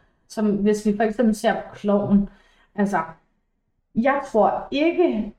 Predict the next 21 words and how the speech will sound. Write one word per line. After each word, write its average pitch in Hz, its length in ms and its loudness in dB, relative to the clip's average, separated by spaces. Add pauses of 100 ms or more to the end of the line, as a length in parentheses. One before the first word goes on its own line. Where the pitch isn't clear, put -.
(100)
at 196 300 -4 (340)
der 208 140 0
vil 202 160 4
være 190 260 -4
særlig 196 320 0
mange 190 300 2
i 190 40 6
U 175 160 2
S - 140 -6
A, 202 300 0
der 190 100 0
vil 180 240 0
synes, 190 280 0
at - 180 -8
den 202 160 0
sorte 202 380 0
humor, 196 340 2
der 185 80 -2
er 156 160 0
i 175 100 0
Klovn, 185 460 0